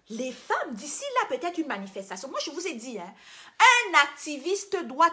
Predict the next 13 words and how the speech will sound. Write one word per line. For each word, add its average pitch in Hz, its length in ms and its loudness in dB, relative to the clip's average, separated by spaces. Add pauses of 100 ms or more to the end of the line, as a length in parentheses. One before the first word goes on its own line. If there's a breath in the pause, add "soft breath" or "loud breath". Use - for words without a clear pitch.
toujours 262 400 -8
être 254 300 -6
prêt. 233 380 -8 (580 loud breath)
Ce - 120 0
n'est 571 240 4
pas 403 220 4
lorsqu'on 381 380 2
dit 330 120 -6
qu'il 311 140 -8
y 320 40 2
a 285 80 2
une 247 140 -6
manifestation 208 920 -8